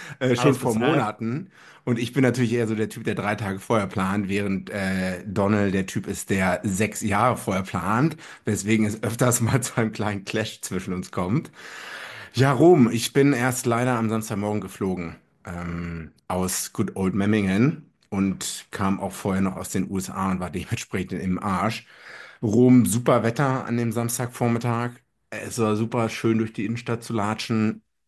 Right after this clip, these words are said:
Speaker 1: Du kommst an, du siehst ungefähr gefühlt zwei Millionen irische Fans. Wir waren ja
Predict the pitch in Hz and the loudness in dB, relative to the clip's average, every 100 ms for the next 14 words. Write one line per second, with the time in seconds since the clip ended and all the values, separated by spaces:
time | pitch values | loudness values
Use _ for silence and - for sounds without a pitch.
0 | _ 113 101 - 120 107 - 98 110 110 | _ -6 -4 2 2 2 0 2 4 4
1 | 90 107 107 - 110 104 98 110 95 - | 2 -4 -6 -8 -2 0 0 0 -2 -2
2 | 113 95 - - 95 101 104 98 95 95 | -2 -2 -4 -2 0 2 4 4 2 2
3 | 92 95 92 98 110 104 147 151 - - | -2 -6 -6 -6 -2 2 0 -2 -12 -20
4 | - - 110 107 110 | -20 -2 2 4 4